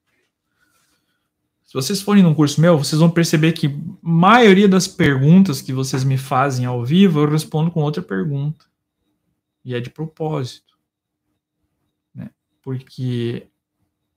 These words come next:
a ideia é fazer pensar. Quanto mais a gente pensa, mais, mais lógico e racional a gente se torna, né? Se você interpreta perguntas. Então, o que que acontece?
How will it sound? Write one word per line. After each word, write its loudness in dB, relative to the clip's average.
a -10
ideia -4
é -8
fazer -8
pensar. -6
Quanto -8
mais 2
a 4
gente 2
pensa, -4
mais, -2
mais -4
lógico -4
e -6
racional -6
a -4
gente -4
se -14
torna, -6
né? -12
Se -20
você -10
interpreta -6
perguntas. -8
Então, -8
o -8
que -12
que -4
acontece? -4